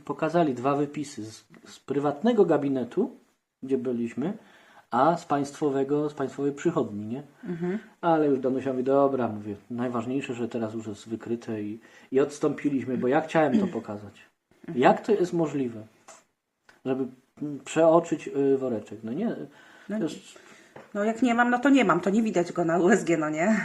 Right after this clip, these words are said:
Speaker 1: To tak jakby poszedł, po-, ja bym pojechał do mechanika, powiedziałbym, że, że no nie mam z-, zbieżność kół mam, no trzeba, trzeba to zrobić, nie?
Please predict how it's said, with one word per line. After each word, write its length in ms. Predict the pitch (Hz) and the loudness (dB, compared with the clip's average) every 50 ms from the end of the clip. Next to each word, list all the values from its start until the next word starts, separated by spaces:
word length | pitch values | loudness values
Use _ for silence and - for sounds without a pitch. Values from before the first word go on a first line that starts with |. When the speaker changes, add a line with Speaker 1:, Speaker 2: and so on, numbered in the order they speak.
| - | 2
Speaker 1:
To 80 | 190 175 | 2 6
tak 120 | 190 233 | 8 10
jakby 180 | 220 214 214 208 | 8 10 8 4
poszedł, 360 | - - 214 214 - 196 - | 6 6 6 6 6 2 4
po-, 80 | - 208 | 6 10
ja 180 | 196 208 220 | 12 12 12
bym 120 | 214 214 202 | 12 12 8
pojechał 220 | 214 214 202 202 | 8 8 8 8
do 100 | 196 190 | 8 6
mechanika, 540 | 190 190 175 185 175 185 202 196 - 196 185 | 4 4 4 4 4 4 4 4 4 4 4
powiedziałbym, 560 | 185 185 180 175 180 180 180 165 165 165 160 | 6 4 4 6 6 6 6 6 4 0 2
że, 180 | 156 165 160 156 - - - - - - - - | 4 4 2 2 0 -10 -16 -20 -20 -20 -12 -6
że 240 | 143 139 147 151 151 | -2 0 2 4 4
no 140 | 151 160 160 | 4 4 4
nie 100 | 160 160 | 4 4
mam 200 | 156 156 156 151 147 | 4 4 4 2 0
z-, 300 | 143 143 147 147 135 127 | -2 -4 -2 -2 -4 -2
zbieżność 420 | 127 143 175 180 156 160 151 - | 2 4 6 6 6 4 0 -2
kół 180 | - - 156 156 | -2 0 2 4
mam, 280 | 151 151 147 147 143 139 | 4 4 4 4 2 2
no 60 | 135 | 0
trzeba, 320 | - - 139 139 139 135 | 0 0 4 6 6 6
trzeba 280 | 131 - 156 139 143 135 | 6 2 0 0 0 0
to 120 | - 139 | 0 -2
zrobić, 500 | 123 135 135 143 135 131 131 131 - - | 0 2 4 4 2 2 -2 -10 -8 -2
nie? 180 | 135 139 156 | -2 0 0